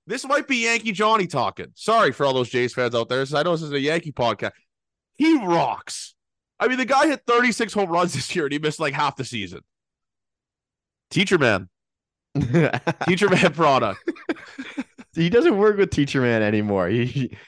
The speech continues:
Speaker 2: he made that very clear. They don't work together anymore. But
Speaker 1: <laughs>
Speaker 2: Teacher Man did save him. Uh,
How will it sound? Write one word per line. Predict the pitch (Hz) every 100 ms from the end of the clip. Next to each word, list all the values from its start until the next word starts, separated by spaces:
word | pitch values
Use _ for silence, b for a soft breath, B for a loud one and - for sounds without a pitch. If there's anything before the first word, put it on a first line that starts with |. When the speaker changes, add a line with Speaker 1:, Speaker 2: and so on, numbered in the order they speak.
| B
Speaker 2:
he | - 131
made | 131 131
that | 139 107
very | 117 120 127
clear. | 120 - 113 92
They | 92
don't | 101 123 123 101
work | 104 98 -
together | - 92 90 101
anymore. | 85 85 85 82 76 -
But | 214 -
Speaker 1:
<laughs> | -
Speaker 2:
Teacher | 311 131 139
Man | 135 127
did | 120 117
save | 117 107 95 87
him. | 78 67 - B B B -
Uh, | 73 67